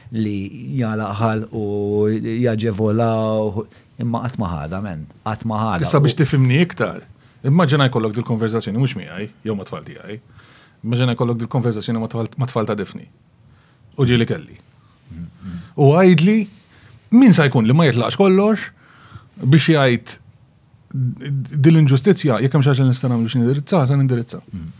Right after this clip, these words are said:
Speaker 2: Għax hija l-agħar inġustizzja possibbli.
Speaker 1: Mbagħad fuq, ehm, fuq bnatna iktar wiesa, ehm, li nixtieq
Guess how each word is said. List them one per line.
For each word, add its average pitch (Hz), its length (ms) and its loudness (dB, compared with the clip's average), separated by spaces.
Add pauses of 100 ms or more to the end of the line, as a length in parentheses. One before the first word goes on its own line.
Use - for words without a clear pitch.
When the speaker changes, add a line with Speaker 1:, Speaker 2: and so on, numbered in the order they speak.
(240)
Speaker 2:
Għax 120 120 -4
hija 139 100 4
l-agħar 147 260 4
inġustizzja 127 400 0
possibbli. 110 420 -4 (720)
Speaker 1:
Mbagħad 117 240 0
fuq, 131 240 0
ehm, 95 360 0 (200)
fuq - 220 -8
bnatna 104 400 -2
iktar 95 340 -4
wiesa, 120 440 2 (360)
ehm, 104 640 0
li 110 140 2
nixtieq 98 340 -2